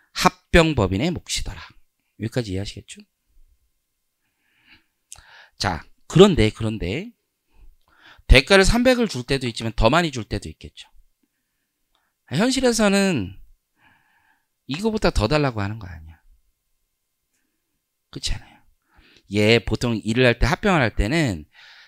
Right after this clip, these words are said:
이게 적대적 엠 앤 에이나 이런, 이런 게 생기는 경우가 있고 우리나라 합병의 구십, 구십 프로 넘게는 그냥 하는 거예요. 지금 내가 들고 있는 합병 두 개 있거든요. 두 개 하고 있거든. 하나 이제 방송 채널 같은 거, 미드 채널이랑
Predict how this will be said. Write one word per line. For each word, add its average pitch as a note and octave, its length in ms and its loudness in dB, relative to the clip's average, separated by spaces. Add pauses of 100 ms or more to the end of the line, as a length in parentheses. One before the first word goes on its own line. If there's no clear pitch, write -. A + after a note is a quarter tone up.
(140)
이게 G2 200 -2
적대적 C#3+ 560 4
엠 G#2 180 4
앤 A2 160 4
에이나 G#2 340 2
이런, G#2+ 280 0
이런 A2 280 0
게 A#2 120 2
생기는 C#3+ 400 0
경우가 F#2 320 -2
있고 F#2 580 -6 (540)
우리나라 B2+ 320 4
합병의 D3+ 340 0
구십, - 500 -6
구십 C#3 320 -4
프로 D3+ 220 0
넘게는 G2 680 -4
그냥 A#2+ 300 -2
하는 F#2+ 140 -6
거예요. E2 140 -10
지금 A2+ 240 -4
내가 G2+ 260 0 (280)
들고 C3 240 4
있는 C3 140 4
합병 B2 200 0
두 - 160 -6
개 A#2+ 140 0
있거든요. G#2 460 -6 (760)
두 A2 120 -6
개 A2 80 -2
하고 B2+ 200 -2
있거든. G#2 280 -8
하나 B2 220 -2
이제 F#2 160 -6
방송 G#2+ 400 -4
채널 E3 300 -2
같은 G2+ 240 -6
거, E2+ 60 -14
미드 G#2 240 -2
채널이랑 G#2+ 720 -2